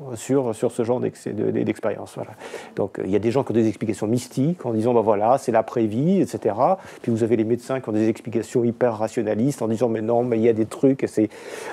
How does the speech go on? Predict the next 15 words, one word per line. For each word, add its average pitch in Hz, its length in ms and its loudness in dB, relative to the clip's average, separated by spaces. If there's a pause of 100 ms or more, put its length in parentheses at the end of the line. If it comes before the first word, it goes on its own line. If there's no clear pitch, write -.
(100)
il - 40 2
y - 20 2
a 110 40 0
des 131 140 4
explications 127 440 0
quantiques 170 580 0
par 113 140 2
la 120 40 4
physique. » 123 240 0 (220)
Il - 40 4
y - 20 6
a 143 60 2
toutes - 220 2
sortes 208 140 6
d'explications. 170 640 2